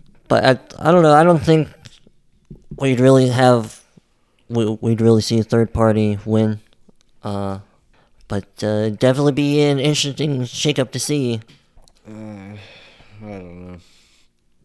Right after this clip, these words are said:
Speaker 2: I don't know about the whole thing.
Speaker 1: Right. I, I don't really either.
Speaker 2: The whole thing's shaking out funny to me. I mean,
Speaker 1: Well, there's a lot going on.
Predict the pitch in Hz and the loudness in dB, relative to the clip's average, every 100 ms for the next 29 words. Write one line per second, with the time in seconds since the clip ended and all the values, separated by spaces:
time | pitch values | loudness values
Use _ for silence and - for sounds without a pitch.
0 | _ - 107 123 113 98 90 - 87 92 | _ -20 -8 -4 -4 -4 -6 -10 -14 -16
1 | - 92 90 85 _ - 104 101 92 107 | -14 -14 -14 -18 _ -8 -4 -4 -6 -8
2 | 95 - - 101 95 92 90 87 87 90 | -8 -10 -16 -12 -10 -8 -8 -10 -12 -16
3 | _ _ _ _ _ _ _ _ - 107 | _ _ _ _ _ _ _ _ -18 -10
4 | 131 139 - 120 120 - 113 - 104 98 | -6 -6 -8 -10 -8 -10 -12 -14 -14 -14
5 | _ - 110 113 110 101 104 110 110 107 | _ -14 -10 -10 -10 -12 -14 -14 -14 -16
6 | _ _ 104 101 107 104 98 _ _ _ | _ _ -20 -20 -18 -18 -20 _ _ _
7 | _ _ - 107 110 113 110 123 123 139 | _ _ -12 -4 -2 0 2 2 2 4
8 | 139 139 156 165 139 | 4 6 4 2 0